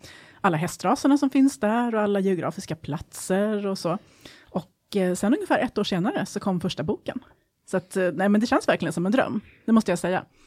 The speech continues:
Och sen att det har gått så bra också. För det vet man ju aldrig när man skriver en bok, om läsarna kommer tycka om det eller inte. Men här känns det verkligen som att, eh, väldigt många har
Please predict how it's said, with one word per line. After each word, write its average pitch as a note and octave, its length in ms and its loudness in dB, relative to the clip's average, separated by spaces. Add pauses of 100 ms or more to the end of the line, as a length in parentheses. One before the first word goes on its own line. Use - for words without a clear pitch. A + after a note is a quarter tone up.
(140)
Och - 100 -4
sen F#3+ 180 2
att - 340 -6
det F#3+ 120 -2
har F#3+ 60 2
gått F3 140 -4
så - 80 -10
bra A#4+ 260 2
också. - 220 -10 (520)
För - 80 -4
det A3 60 4
vet C4+ 180 0
man D#4 100 4
ju A3+ 60 6
aldrig D3 260 -2 (320)
när G3 100 -2
man F#3+ 100 2
skriver D3 280 -4
en D3 80 -6
bok, - 380 -8 (440)
om F3+ 160 2
läsarna F3+ 360 0
kommer E3 200 -2
tycka - 160 -8
om - 280 0
det - 60 -8
eller - 160 -12
inte. - 300 -10 (520)
Men G3+ 140 0
här A#3+ 120 4
känns C4+ 240 2
det A3 80 0
verkligen E3+ 320 0
som E3+ 280 -4
att, - 400 -10
eh, F3+ 100 -4 (400)
väldigt F3 280 0
många F#3+ 300 0
har D#3+ 420 -2